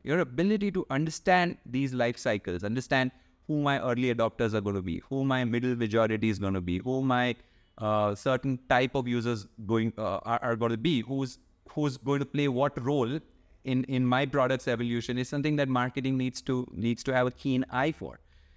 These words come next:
And then how do I talk to these different buckets of customers? And how do I personalize my conversations with them, right? Because today, again, with the data age,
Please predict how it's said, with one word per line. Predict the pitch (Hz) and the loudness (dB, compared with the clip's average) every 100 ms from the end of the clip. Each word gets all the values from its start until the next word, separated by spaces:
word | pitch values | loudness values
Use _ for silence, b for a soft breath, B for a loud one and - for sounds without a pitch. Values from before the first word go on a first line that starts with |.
| _ | _
And | 143 135 | -2 2
then | 175 233 | 4 4
how | 214 208 | 2 2
do | 233 | 2
I | 214 | 2
talk | - 180 185 - | 2 2 2 -2
to | 190 | -2
these | 190 156 | -2 0
different | 151 175 170 | -2 0 0
buckets | 139 139 160 - | 0 0 -2 -4
of | 156 - | -6 -4
customers? | 170 - 139 - - - _ _ - | -4 -4 -6 -8 -16 -20 _ _ -6
And | 135 | -2
how | 147 165 | 0 2
do | 175 | 4
I | 180 180 170 - - | 4 4 0 -4 0
personalize | 165 156 180 180 175 175 156 | 2 2 0 2 4 4 2
my | 156 | 0
conversations | 147 143 143 139 147 139 139 113 | 0 -2 -2 -2 -2 -2 -2 -2
with | 139 180 | 0 0
them, | 92 73 - | -4 -10 -10
right? | 98 127 - | -2 -2 0
Because | 147 143 - | -4 -4 -2
today, | 160 185 | 0 2
again, | 175 175 180 | 2 2 2
with | 165 | 2
the | 156 | 0
data | 131 139 143 165 160 | 0 0 2 0 2
age, | 143 156 156 | 0 0 -4